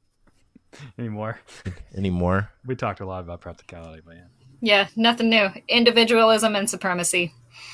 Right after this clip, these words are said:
Speaker 2: And that Anglo-Protestantism. So,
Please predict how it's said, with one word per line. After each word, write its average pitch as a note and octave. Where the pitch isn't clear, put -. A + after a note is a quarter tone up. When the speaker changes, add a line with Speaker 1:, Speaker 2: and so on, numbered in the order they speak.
Speaker 2:
And D3
that D#3+
Anglo-Protestantism. B2+
So, C#3+